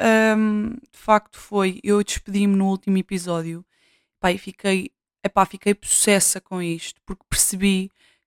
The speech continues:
que parecia que eu estava a dizer beijos, beijos nessas conas. E obviamente não é isso que eu queria dizer, não é? Até porque eu sou heterossexual. O que eu queria dizer é beijos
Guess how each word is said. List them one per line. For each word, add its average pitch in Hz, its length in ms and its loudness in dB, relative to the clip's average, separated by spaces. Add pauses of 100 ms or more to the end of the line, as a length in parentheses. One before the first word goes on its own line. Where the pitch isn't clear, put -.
(180)
que 208 460 2
parecia 214 380 2
que - 60 -6
eu 208 40 0
estava 202 220 6
a - 20 2
dizer 202 380 2
beijos, 208 720 2 (120)
beijos 202 760 2 (100)
nessas 226 560 2
conas. 190 680 0 (380)
E 240 140 4
obviamente 254 540 6
não 269 260 10
é 269 80 10
isso 269 200 6
que - 80 -4
eu 254 40 0
queria 269 220 0
dizer, 277 240 2
não 233 180 4
é? 180 200 0 (500)
Até 208 100 0
porque - 180 -2
eu 226 40 4
sou 247 160 6
heterossexual. 226 960 2 (300)
O 208 60 -14
que 254 80 2
eu 247 60 2
queria 254 200 2
dizer 240 260 4
é 214 100 6
beijos 196 840 0